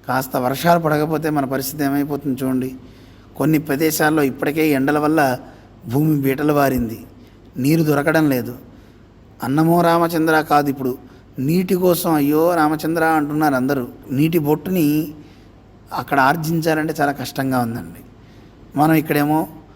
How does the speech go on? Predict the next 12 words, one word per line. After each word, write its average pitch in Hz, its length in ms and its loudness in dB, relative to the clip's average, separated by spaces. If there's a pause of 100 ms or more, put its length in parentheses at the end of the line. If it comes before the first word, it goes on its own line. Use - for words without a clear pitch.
(220)
నీళ్లు 156 220 -2
దొరుకుతున్నాయి 147 540 0
కదా 143 200 2
అని 139 120 0
మనం 135 300 0
వృధా 127 340 -2
చేసేస్తున్నాం. 117 500 -10 (680)
అలాంటి 123 640 0 (460)
జలాన్ని 131 500 0
పరమాత్మ 131 840 -2 (500)
ఒక్క 117 240 -8
రూపాయి 123 640 0